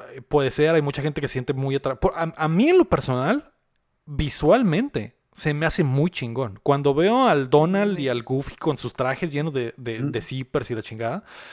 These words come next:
Speaker 1: o el Sora que trae su
Speaker 2: <laughs>
Speaker 1: mega drip y la, o, o los malos, eh, eh, las ropas que traen, digo,
Speaker 3: Ujú.
Speaker 1: "Ok, está chido", pero el, cuando ya te empiezas a meter en el detalle de, "Ah, es que es de, ah, su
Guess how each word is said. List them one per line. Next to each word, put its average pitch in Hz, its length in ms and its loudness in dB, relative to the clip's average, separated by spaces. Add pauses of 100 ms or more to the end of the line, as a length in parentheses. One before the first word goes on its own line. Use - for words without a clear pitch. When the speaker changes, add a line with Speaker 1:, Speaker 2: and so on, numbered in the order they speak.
(160)
Speaker 1:
o 147 120 4
el 143 100 2
Sora 156 320 4
que - 60 -8
trae 139 120 0
su 170 100 -2
Speaker 2:
<laughs> - 20 0
Speaker 1:
mega 131 220 -2
drip 127 320 -4
y 147 40 -4
la, 127 100 -4
o, 131 200 -4
o 151 100 2
los 127 160 0
malos, 151 640 2
eh, 120 280 -6
eh, 123 80 -6
las 120 160 -2
ropas 139 240 -4
que 123 80 -12
traen, 143 160 -4
digo, 143 80 0
Speaker 3:
Ujú. 127 80 -6
Speaker 1:
"Ok, - 80 -8
está 160 280 -4
chido", 170 380 -4
pero 139 200 2
el, 135 120 -2 (400)
cuando 143 240 4
ya 147 120 0
te 220 80 0
empiezas 214 260 0
a 196 60 2
meter 147 280 -2
en 185 60 -4
el 147 240 -4
detalle 135 480 -4
de, 120 80 -2
"Ah, 113 180 -6
es - 100 -14
que 143 320 -8
es - 180 -20
de, 120 200 -16
ah, - 480 -14
su - 140 -18